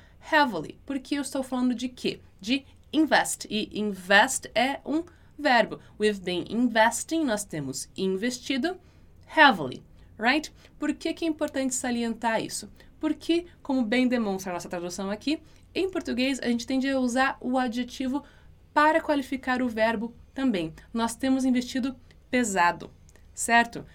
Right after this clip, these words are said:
Eu poderia dizer, "Nós temos investido pesadamente"? Poderia, e estaria correto, certo? Mas no nosso dia a dia a gente não costuma falar assim. Em inglês, no entanto, essa diferença é um pouco mais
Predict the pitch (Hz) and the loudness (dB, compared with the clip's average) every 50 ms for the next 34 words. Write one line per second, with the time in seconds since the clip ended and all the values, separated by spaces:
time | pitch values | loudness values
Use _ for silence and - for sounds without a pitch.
0 | - - - - 262 262 311 311 311 311 311 262 247 233 208 190 190 196 202 196 | -20 -12 -6 -6 -4 0 0 0 2 2 0 0 2 2 2 2 2 2 0 0
1 | 247 247 247 254 247 240 226 220 - 214 202 196 - - - 233 233 220 202 190 | 0 2 4 4 4 4 2 2 0 -2 -4 -4 -6 -6 -2 0 0 2 2 0
2 | 185 170 160 151 170 190 226 254 247 - - - - - - - - - - _ | 2 2 0 0 0 0 2 0 0 -2 -4 -12 -14 -16 -20 -20 -20 -20 -20 _
3 | - - - - - - - - - 170 - - 311 311 269 - - - - - | -20 -20 -20 -20 -20 -20 -14 -8 -4 0 2 4 4 4 4 4 0 -6 -12 -10
4 | - 202 208 196 - 214 190 170 160 165 185 233 - - - - - - - 214 | -6 -6 -4 -4 -2 -2 -2 -2 -2 -4 -4 -4 -8 -14 -20 -20 -14 -6 -2 0
5 | 269 359 359 175 - - - - - - - - - - - - - 240 247 311 | 2 4 4 4 4 0 -6 -20 -20 -20 -20 -20 -20 -20 -12 -6 0 4 4 4
6 | 320 - - 170 - - - - - - 262 262 269 285 320 339 339 - - - | 4 2 -4 -18 -18 -20 -20 -20 -10 -4 -2 0 2 4 2 2 0 -2 -10 -14
7 | - - - 311 320 311 254 247 - 262 220 226 247 269 277 269 240 254 269 277 | -16 -8 -2 0 0 2 0 0 -2 -4 -4 -2 -2 -2 -2 -4 -2 -2 -2 -2
8 | 285 254 269 277 262 - 277 269 269 269 - 302 302 - - 233 233 240 240 - | -2 -2 -4 -4 -2 -2 -4 -4 -4 -6 -6 -8 -8 -6 -4 -4 -4 -4 -6 -6
9 | - 262 240 214 208 220 233 - - - - - - - - - 302 302 - - | -6 -4 -2 -2 -2 -2 -4 -8 -18 -20 -20 -20 -20 -10 -4 -4 -2 -2 -2 -6
10 | - - - - - - - - - - - 320 370 359 370 349 330 240 214 196 | -8 -12 -16 -20 -20 -20 -20 -20 -12 -6 -4 -2 0 0 2 2 2 2 2 0
11 | 180 170 160 165 160 - - - - 196 196 190 190 190 196 196 214 226 240 262 | 0 0 -2 -2 -4 -6 -8 -8 -6 -4 -2 -2 -2 -2 -4 -6 -4 -4 -2 -2
12 | 269 254 294 - - 208 220 240 - - 285 277 - - - - 202 233 233 233 | -2 -2 -4 -2 0 0 0 0 0 -4 -8 -10 -12 -16 -12 -8 -6 -4 -4 -4
13 | - 240 226 214 208 208 220 226 220 - 254 - 208 220 220 202 220 214 214 - | -4 -4 -4 -2 -2 -2 -2 -2 -2 -2 -2 0 0 0 -2 -2 -4 -4 -4 -4
14 | - 233 226 226 240 254 247 - | -4 -4 -2 -2 -4 -4 -6 -8